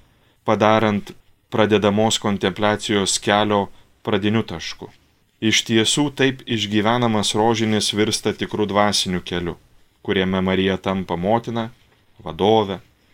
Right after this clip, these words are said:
mokytoja ir savo galingu užtarimu palaiko tikintįjį. Argi galima stebėtis,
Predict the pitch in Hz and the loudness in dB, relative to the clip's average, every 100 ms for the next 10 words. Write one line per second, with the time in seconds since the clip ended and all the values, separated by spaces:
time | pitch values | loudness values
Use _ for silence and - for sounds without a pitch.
0 | _ 90 92 104 113 92 95 92 87 - | _ -6 -2 -2 -4 -2 -2 -2 -6 -14
1 | _ _ _ _ _ 98 101 127 117 110 | _ _ _ _ _ -2 0 2 4 4
2 | 107 - 113 101 117 131 120 117 110 - | 2 -2 -2 0 2 2 2 2 0 -2
3 | - 107 104 107 107 104 _ _ _ _ | 0 2 2 0 -2 -6 _ _ _ _
4 | _ _ - - 101 101 95 - 98 87 | _ _ -12 -4 0 0 0 -2 -6 -6
5 | - _ _ _ _ - 98 - 78 80 | -12 _ _ _ _ -8 -8 -8 -12 -16
6 | 80 82 _ _ _ _ _ _ - 92 | -18 -20 _ _ _ _ _ _ -16 -10
7 | 90 87 95 90 82 - - - - 92 | -8 0 2 2 -2 -14 -20 -20 -8 0
8 | 107 110 92 87 82 - - _ _ - | 0 2 0 -2 -6 -14 -20 _ _ -14
9 | - 101 113 120 95 - | -6 0 2 0 -2 -10